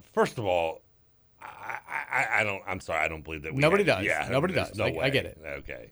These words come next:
Speaker 1: Oh, yeah, that's, so let's say realistically it was, like, twenty-four thousand.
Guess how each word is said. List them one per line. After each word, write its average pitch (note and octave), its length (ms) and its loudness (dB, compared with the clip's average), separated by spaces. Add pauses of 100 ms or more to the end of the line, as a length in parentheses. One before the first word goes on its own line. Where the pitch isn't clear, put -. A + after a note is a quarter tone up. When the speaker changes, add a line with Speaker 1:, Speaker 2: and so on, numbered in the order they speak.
(120)
Speaker 1:
Oh, C#2+ 80 -8
yeah, C#2+ 200 -10
that's, C#2 220 -12 (760)
so A2+ 680 2
let's A#2+ 180 -2
say A#2+ 120 -2
realistically A2 640 -2
it G2 40 -2
was, F2+ 100 -8
like, D#2+ 160 -4
twenty-four F2+ 440 -4
thousand. F2+ 500 0